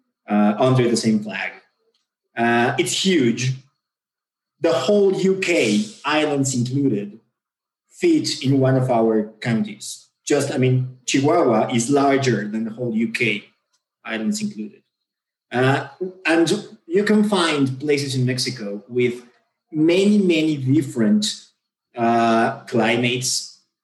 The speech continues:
diets, patterns of work. We actually are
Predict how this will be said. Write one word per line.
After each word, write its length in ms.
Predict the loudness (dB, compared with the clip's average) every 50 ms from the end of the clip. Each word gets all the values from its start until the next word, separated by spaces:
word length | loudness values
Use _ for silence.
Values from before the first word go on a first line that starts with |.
| _ _ _ _ _
diets, 1000 | -2 0 0 2 2 2 2 2 0 0 -2 -4 -4 -4 -4 -6 -8 -12 -20 _ _ _ _ _ _ _ _ _ _ _ _ _ _ _ _ _
patterns 720 | 0 2 2 2 2 2 2 2 2 2 0 -2 -4 -2 -2
of 280 | -2 -2 -2 -4 -8 -2
work. 560 | 0 0 2 2 0 -4 -6 -6 -10 -12 -14 -20 _ _ _ _ _ _ _ _ _ _ _ _ _ _
We 180 | 2 2 2 2
actually 560 | 2 0 0 0 0 0 2 2 2 0 0 -2
are 600 | -4 -4 0 0 0 2 2 2 0 0 -2 -6